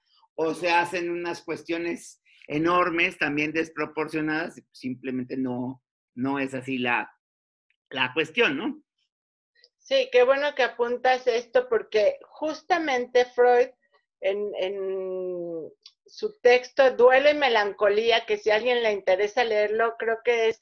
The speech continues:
Speaker 2: muy bueno, diferencia cómo una tristeza, por ejemplo, por un duelo, o sea,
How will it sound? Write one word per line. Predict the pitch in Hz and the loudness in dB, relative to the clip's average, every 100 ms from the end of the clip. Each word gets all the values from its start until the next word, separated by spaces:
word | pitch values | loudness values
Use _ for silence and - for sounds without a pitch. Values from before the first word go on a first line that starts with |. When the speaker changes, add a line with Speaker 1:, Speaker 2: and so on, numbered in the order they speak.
| - | -12
Speaker 2:
muy | 196 190 208 233 285 | -14 -12 -4 -2 0
bueno, | 233 196 196 285 - _ _ _ _ _ _ _ | -2 -2 -4 -6 -10 _ _ _ _ _ _ _
diferencia | - 208 220 - 247 247 240 220 - 302 277 247 277 - _ _ _ _ _ _ _ _ - | -14 -12 -6 2 4 4 0 -6 -8 -2 0 2 -2 -6 _ _ _ _ _ _ _ _ 2
cómo | 262 277 302 302 285 | 2 2 0 0 0
una | 294 294 294 285 - - | -2 0 2 0 -2 -8
tristeza, | 226 220 - - 311 302 - - | -8 -10 -4 2 2 0 -4 -2
por | 226 | 0
ejemplo, | 220 240 240 233 | -2 -4 -2 0
por | 226 | 0
un | 240 277 | -2 -4
duelo, | 269 254 233 214 196 254 - | 2 4 4 2 0 -2 -10
o | |
sea, | - - 208 | -6 0 0